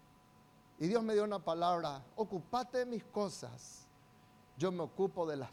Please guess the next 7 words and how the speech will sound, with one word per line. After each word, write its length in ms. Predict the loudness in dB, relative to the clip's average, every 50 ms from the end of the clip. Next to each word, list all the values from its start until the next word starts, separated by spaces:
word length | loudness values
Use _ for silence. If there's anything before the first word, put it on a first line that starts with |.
| -6
tuyas." 640 | -2 -2 0 0 -2 -4 -8 -10 -12 -16 -20 -20 -20 -20 -20 -20 -20 -20 -20 -20 -20 -20 -20 -20 -20 -20 -20 -20 -20 -20 -20 -20 -20 -20 -20 -20 -20 -20 -20 -20 -20 -20 -20 -20 -20 -20 -20 -20 -20 -20 -20 -20 -20 -20 -20 -20 -20 -20 -20 -20 -20 -20 -20 -20 -20 -10 -4
Y 40 | -2
le 140 | 0 0 0
dije, 220 | 0 -2 -2 -4
"Está 220 | -4 -2 -2 -2 0
bien, 260 | 2 2 2 2 0
Señor. 520 | -2 -2 -2 -2 -2 -2 -2 -4 -6 -8